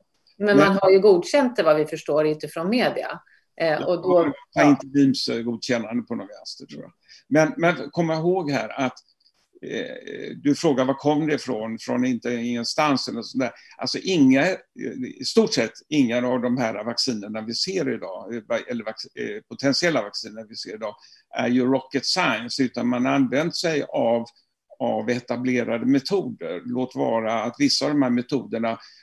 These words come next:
Speaker 2: har inte använts, eh, kommersiellt i kommersiella vacciner ännu.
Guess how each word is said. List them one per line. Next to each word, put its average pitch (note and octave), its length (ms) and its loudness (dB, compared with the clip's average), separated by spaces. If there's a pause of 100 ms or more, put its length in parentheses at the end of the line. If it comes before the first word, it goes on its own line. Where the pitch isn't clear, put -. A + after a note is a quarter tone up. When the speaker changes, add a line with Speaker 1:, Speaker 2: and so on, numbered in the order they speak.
(140)
Speaker 2:
har A#2+ 280 0
inte B2+ 260 4
använts, A#2+ 760 2
eh, A#2 180 -4
kommersiellt C#3+ 800 0
i C3+ 240 0
kommersiella D#3 500 0
vacciner A2 500 -4
ännu. F#2+ 320 -8